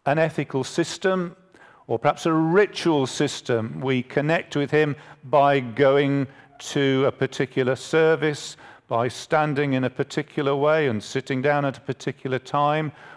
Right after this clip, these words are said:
or by, um, making certain noises in certain ways, and by rituals, by being good, b-, by being good people, or by osmosis.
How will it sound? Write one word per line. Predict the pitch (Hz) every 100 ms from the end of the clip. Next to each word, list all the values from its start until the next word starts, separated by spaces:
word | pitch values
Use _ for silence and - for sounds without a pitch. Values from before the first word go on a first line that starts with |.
| -
or | - 117 117
by, | 127 123 123 120 - - -
um, | 113 113 117 139 131
making | 131 135 123 117
certain | - 147 143 139 147 135
noises | 139 135 143 135 139 127
in | 131
certain | 120 151 160 156
ways, | 143 151 156 143 151
and | 143 135 - - -
by | - 113 143
rituals, | 139 131 165 - - 165 180 185 - - _ - - - -
by | 151 139
being | 127 156 156 135 107
good, | 151 180 208 - - _ _ _ _ _ _ _ _ - 143
b-, | 156
by | 147 143 139
being | 147 143 110
good | 151 151
people, | - 165 151 - 208 196 _ _ _ _ _ _ - _
or | 151
by | 123 165 165
osmosis. | 156 156 170 165 185 - 147 101 - -